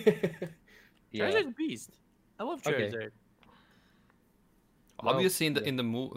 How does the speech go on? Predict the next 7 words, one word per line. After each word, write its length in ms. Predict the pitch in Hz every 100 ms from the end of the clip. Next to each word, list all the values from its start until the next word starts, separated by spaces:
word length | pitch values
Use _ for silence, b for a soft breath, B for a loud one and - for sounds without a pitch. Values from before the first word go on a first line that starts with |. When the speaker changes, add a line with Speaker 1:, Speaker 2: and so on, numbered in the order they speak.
| 113
Speaker 3:
Pokemon 340 | 131 - 107 101
movie, 580 | 107 117 107 95 87 - - _ _ _ - 104
Mewtwo 500 | 104 131 - 101 98
is 60 |
the 120 | - 87
real 240 | 98 98
badass. 540 | 82 78 - - -